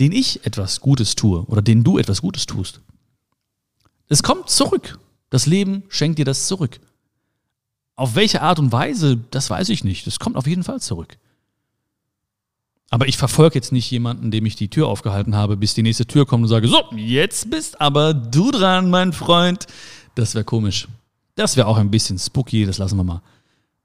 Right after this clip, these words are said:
Aber ich weiß, es kommt zurück. Und deswegen ist es wichtig für mich und, oder für uns beide, dass wir uns da auf das zu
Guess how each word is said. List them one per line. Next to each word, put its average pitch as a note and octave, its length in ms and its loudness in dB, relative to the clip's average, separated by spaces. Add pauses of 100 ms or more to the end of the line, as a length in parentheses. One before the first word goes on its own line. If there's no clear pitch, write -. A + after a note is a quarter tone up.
(520)
Aber A#2 140 2
ich G#2 120 -2
weiß, C#3+ 400 -2
es - 140 -6
kommt A2 180 -2
zurück. - 380 -6 (340)
Und A2 140 -2
deswegen C#3 280 2
ist B2 120 -2
es - 220 -6 (100)
wichtig G#2+ 480 -2
für A2 100 -2
mich D3 280 2
und, G2 260 -8
oder G2+ 100 -2
für - 140 -8
uns B2 180 0
beide, D#3+ 320 4 (380)
dass A2 160 0
wir C#3+ 80 -4
uns C3+ 140 -2
da - 80 -4
auf A2+ 120 -8
das C#3 220 -2
zu - 100 -10